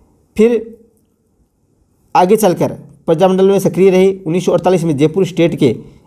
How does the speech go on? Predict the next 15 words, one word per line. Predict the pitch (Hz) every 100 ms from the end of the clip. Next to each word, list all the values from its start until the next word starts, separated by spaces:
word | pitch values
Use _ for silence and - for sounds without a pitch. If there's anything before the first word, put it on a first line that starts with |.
| _
एवं | 165
तीस | 165 214 214
मार्च | 175 165
उन्नीस | - 156 170
सौ | 175
उनपचास | 175 147 131 - 120 -
को, | - - _ _ _ _ _ _ _ _ -
तीस | 170
मार्च | 156 160 165
उन्नीस | 139 147 185
सौ | 220 - - _ _
उनपचास | 208 175 165 156
को | 160 160 156 - _ _
राजस्थान | 139 160 175 165 160
के | 151 156 160